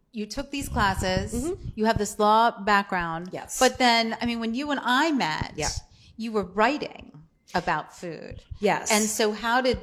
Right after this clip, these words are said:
Speaker 1: how did you launch that part of your career?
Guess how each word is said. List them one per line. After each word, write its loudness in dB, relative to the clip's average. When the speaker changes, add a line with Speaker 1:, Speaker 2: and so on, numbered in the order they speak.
Speaker 1:
how 0
did -2
you -6
launch -2
that -4
part -4
of -16
your -8
career? -12